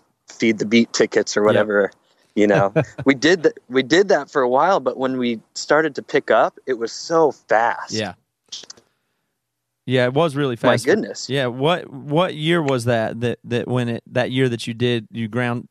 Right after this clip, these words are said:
Speaker 2: grinded it out and then got really big? When was that?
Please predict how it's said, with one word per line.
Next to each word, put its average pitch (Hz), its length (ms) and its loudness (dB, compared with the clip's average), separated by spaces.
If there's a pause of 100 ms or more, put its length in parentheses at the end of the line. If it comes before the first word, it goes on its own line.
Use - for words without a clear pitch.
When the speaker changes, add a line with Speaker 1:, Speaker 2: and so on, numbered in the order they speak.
Speaker 2:
grinded 127 400 -2
it 113 100 -6
out 120 280 -2
and 113 80 -6
then 110 120 -6
got 104 160 -6
really 107 200 -6
big? 104 200 -8
When 113 160 -6
was 107 120 -8
that? 101 220 -12